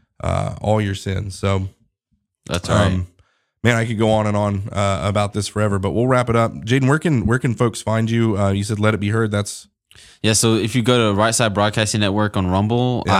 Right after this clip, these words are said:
Speaker 2: have a show called Let It Be Heard. You can check me out on there. You can find me on Instagram, uh, at Jaden dot Heard.
Speaker 1: Okay.
Speaker 2: You can also find me on X, which is Jaden underscore Heard. Um, and then I also have like, I, I have, like,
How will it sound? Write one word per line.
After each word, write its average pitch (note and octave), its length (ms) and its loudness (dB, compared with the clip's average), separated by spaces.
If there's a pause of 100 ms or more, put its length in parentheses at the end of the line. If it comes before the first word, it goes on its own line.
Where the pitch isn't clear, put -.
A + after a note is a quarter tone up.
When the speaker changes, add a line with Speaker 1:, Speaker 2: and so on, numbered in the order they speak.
Speaker 2:
have F#2+ 120 0
a F2+ 60 0
show G2+ 320 2
called F2+ 280 0
Let F#2 120 0
It F2 40 -2
Be F2 140 -4
Heard. B2 440 0
You F#2+ 60 -4
can F#2+ 120 -4
check G2+ 200 -2
me F#2+ 80 0
out F#2 160 2
on E2 140 -2
there. G2+ 360 0 (300)
You G2 120 -2
can G#2+ 80 0
find A2 220 0
me F#2+ 60 0
on E2 60 -2
Instagram, A2 680 0 (100)
uh, E2 400 0 (840)
at F#2+ 200 -4
Jaden G#2 360 0
dot F#2 240 0
Heard. B2 420 -2 (220)
Speaker 1:
Okay. F#2 280 -4 (100)
Speaker 2:
You F#2+ 80 0
can G2 80 2
also F#2+ 220 0
find F#2+ 240 0
me F2+ 60 0
on E2 260 -2
X, - 560 -2
which F2+ 240 -4
is F2+ 140 -2
Jaden F#2+ 280 0
underscore A2 460 0
Heard. G#2+ 440 0 (360)
Um, F2+ 280 0
and F#2 120 -2
then G2 120 0
I G2 240 -2
also C3+ 300 0
have G#2+ 540 -2 (160)
like, F2+ 240 -4
I, G2+ 180 -2
I - 40 -4
have, F3 280 -2
like, G2 340 -2